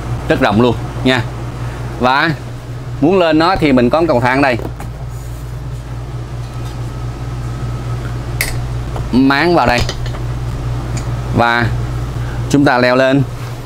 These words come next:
À,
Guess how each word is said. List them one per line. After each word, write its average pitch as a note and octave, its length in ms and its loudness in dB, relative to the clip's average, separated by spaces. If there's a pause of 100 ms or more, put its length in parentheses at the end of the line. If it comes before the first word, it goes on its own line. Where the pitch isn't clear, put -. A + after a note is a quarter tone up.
(3000)
À, D#3 1200 6